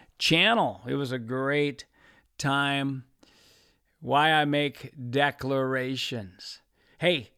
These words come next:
let me first give you some of my favorite quotes about declarations and the power of words, and the biblical support for these quotes is in my book, Declarations, Unlocking Your Future, which also includes thirty biblical reasons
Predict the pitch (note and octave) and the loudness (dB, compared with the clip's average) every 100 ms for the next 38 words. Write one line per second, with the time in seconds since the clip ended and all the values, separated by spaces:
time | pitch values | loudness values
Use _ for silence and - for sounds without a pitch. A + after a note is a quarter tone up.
0 | - E3+ F3+ C3+ - F3+ - E3+ E3 D#3 | -6 0 0 -2 0 2 4 2 2 2
1 | E3+ E3 D#3 D3 - - E3+ F3 D#3 E3 | 2 2 2 0 -2 0 2 2 2 0
2 | D#3+ - - D3+ D#3+ E3 E3 - C#3 D3+ | 0 -6 -6 4 4 4 0 -4 -2 2
3 | D#3 C3+ C#3 D#3 D3+ D3+ D3+ D3+ D3+ D3+ | 2 2 2 2 2 0 2 2 2 -2
4 | D3+ C#3+ C#3 - C#3+ D3 D3 C#3+ B2+ C#3+ | -2 -2 -2 -2 0 0 0 -2 -2 2
5 | D3+ D3+ D3 C3 B2+ A#2 - - - - | 4 4 2 0 -2 -2 -4 -20 -20 -20
6 | - C#3+ C3+ D#3 E3+ D#3+ D3 C#3 - C3+ | -4 0 6 6 8 6 6 4 2 2
7 | - D3+ D#3 D3+ - C3+ D3 D3+ - - | 6 10 10 6 0 2 4 4 2 4
8 | D#3 D#3 D#3 C#3 B2+ C#3+ C#3+ C#3+ B2 C#3+ | 4 4 2 -2 2 4 6 4 4 4
9 | D3+ - - - - G#2+ C#3 D3+ - D3+ | 4 0 -16 -20 -16 0 4 4 4 6
10 | D3 D3 D3+ - D#3+ E3+ D3+ - D3+ C#3+ | 8 6 4 2 0 0 -4 0 4 6
11 | C#3+ D3+ - D3 D3 C#3 - D#3 D#3 - | 8 6 4 4 4 2 4 4 4 2
12 | D3 D3 D3 E3 B2+ - C#3+ C#3 - C#3+ | 2 2 0 -2 -2 2 2 2 2 2
13 | C#3+ C3 C#3+ C#3+ A#2+ D#3 D3 D3 C#3 D3 | 2 2 2 2 2 6 6 6 4 4
14 | D3 - C#3 C3 C#3+ D3 C3+ C#3+ C3+ | 2 2 0 2 2 2 2 0 0